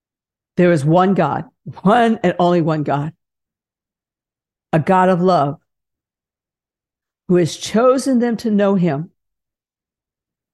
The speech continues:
and behold him as sons and daughters. Amen.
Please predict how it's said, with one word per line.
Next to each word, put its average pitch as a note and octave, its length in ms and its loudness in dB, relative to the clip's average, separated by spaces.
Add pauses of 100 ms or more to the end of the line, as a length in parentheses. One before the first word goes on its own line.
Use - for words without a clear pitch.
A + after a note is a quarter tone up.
(600)
and E3+ 180 2
behold G#3 560 0
him F3 420 -8 (100)
as D3+ 160 -2
sons D#3 360 -2
and D#3+ 120 -4
daughters. C#3+ 520 -10 (2750)
Amen. D3 320 -4